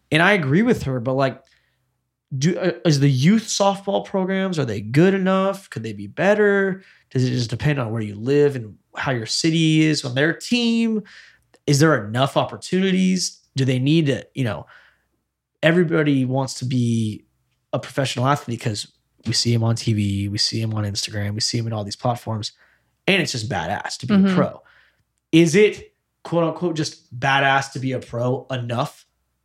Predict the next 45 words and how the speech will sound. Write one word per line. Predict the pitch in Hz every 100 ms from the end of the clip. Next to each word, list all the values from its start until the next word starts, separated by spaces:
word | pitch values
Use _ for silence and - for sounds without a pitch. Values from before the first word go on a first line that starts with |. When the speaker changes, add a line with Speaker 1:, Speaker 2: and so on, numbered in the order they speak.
| -
Speaker 1:
to | 151
pursue | 131 120 - 120
softball | 135 - 127 127 147 135
long | 135 139
term? | - 117 160 _ _ _ _ - - _ _ _ _ _ _ _ _ -
Speaker 2:
I | 233
mean, | 269 285 277 269 202 -
the | 214 220 233
way | 214 247
that | 311 269
our | 240
world | 214 214 196
is | 185 165
now, | 170 165 165 190 214 208 190
I | 190
would | 185 170
think | - 190 202 202
that | 180 180
when, | 185 185 180 180 - _ _
if | 208 220
I | 240
was | 294 247
younger, | 233 247 254 247 240 208
if | 190
I | 208
was, | 208 202
like, | 185 - _ _ _ _ _ _ -
if | 196 202
I | 226
was | 247 - - _ 185 185
high | 190 220
school | 220 - 214
me | 208
right | 208 185 190
now | 185 175 214 214 _ _ -
and | 185
I | 185
saw | 180 - 202 190 185
the | 185 185
professional | 202 190 190 - 196 190
league | 190 170
now, | 165 180 196
I'd | 185
be | 175
like, | 170 165